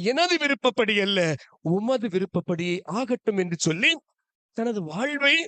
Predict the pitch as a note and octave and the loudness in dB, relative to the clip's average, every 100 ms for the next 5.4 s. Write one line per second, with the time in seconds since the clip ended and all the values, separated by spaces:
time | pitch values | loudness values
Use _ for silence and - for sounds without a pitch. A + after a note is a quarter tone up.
0 | - - _ - F3 A#3 F4 F#4 D#4+ B3 | -8 -20 _ -8 -2 0 2 4 2 2
1 | A#3+ G#3+ D#3+ B2 G2 _ _ _ _ _ | 2 0 -2 -6 -12 _ _ _ _ _
2 | _ - - E3 G3 G#3 F#3+ E3 E3 E3 | _ -6 -4 -2 -2 0 0 0 0 0
3 | D3 C#3+ _ _ _ _ F#3+ G#3 B3 A#3 | -2 -6 _ _ _ _ -6 -2 0 0
4 | A3 A3+ F#3+ F#3 A3 D4+ F4 E4+ B3 A#3+ | 0 2 2 0 -2 0 0 2 2 4
5 | A#3+ B3 B3 | 4 4 4